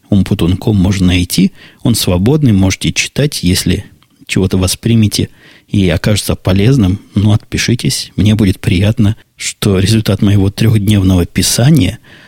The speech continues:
а ещё там было два человека, которые добровольно вызвались помогать. Э, добрый человек с именем Сигизмунд, а может, это у него такой ник, он расставил там столько запятых, вы знаете, я удивился.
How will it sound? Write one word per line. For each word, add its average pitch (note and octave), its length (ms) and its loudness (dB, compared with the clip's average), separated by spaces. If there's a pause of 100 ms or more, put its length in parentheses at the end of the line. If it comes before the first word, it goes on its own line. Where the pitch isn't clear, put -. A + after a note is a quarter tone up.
(140)
а - 220 -4
ещё F2+ 200 0
там G#2 160 0
было G2+ 200 2
два G#2+ 200 0
человека, G#2+ 460 0
которые F#2 460 -2
добровольно F#2+ 640 0
вызвались F#2 400 -2
помогать. D#2+ 640 -2 (640)
Э, - 320 -4
добрый G2+ 380 0
человек G2+ 400 0
с - 100 -4
именем G2 320 2
Сигизмунд, G2 680 0 (280)
а - 100 -20
может, G2+ 240 0
это E2+ 140 -4
у F#2 40 2
него F2 180 2
такой D#2+ 320 -4
ник, F#2+ 380 0 (460)
он G#2 460 2 (440)
расставил G#2 560 0
там F#2+ 180 0
столько A2+ 400 -2
запятых, G2+ 440 -2
вы F#2+ 120 0
знаете, C3 320 2
я G#2 180 2
удивился. A#2 600 0